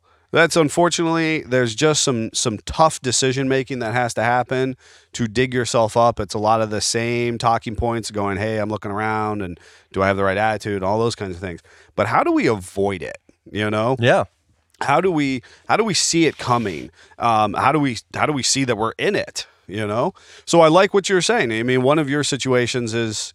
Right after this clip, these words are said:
Speaker 1: is, is to say, "It's going to get worse. So now I need to prepare."
Speaker 2: Yes.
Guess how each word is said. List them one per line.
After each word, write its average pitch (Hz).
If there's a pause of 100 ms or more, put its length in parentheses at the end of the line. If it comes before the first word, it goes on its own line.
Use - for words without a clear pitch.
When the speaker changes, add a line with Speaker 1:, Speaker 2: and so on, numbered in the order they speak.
Speaker 1:
is, 113
is 104
to 113
say, 101 (560)
"It's 117
going 120
to 123
get 110
worse. - (140)
So -
now 110
I 110
need 104
to 92 (320)
prepare." - (160)
Speaker 2:
Yes. -